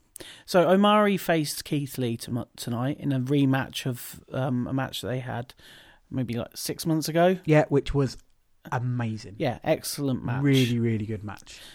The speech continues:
Speaker 1: Where Omari picked up the upset. And the story here was, um, Keith Lee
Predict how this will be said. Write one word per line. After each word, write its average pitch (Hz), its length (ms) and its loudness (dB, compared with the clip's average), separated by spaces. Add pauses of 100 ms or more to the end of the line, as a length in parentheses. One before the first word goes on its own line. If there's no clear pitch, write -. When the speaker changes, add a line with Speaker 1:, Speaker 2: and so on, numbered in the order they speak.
(160)
Speaker 1:
Where 131 300 0
Omari 131 420 2
picked - 260 -6
up 131 120 -4
the 117 80 -6
upset. - 440 -6
And 139 100 -4
the 135 60 -2
story 147 420 0
here 123 280 0
was, 123 560 -2 (640)
um, 113 340 -4
Keith 127 340 -4
Lee 120 440 -2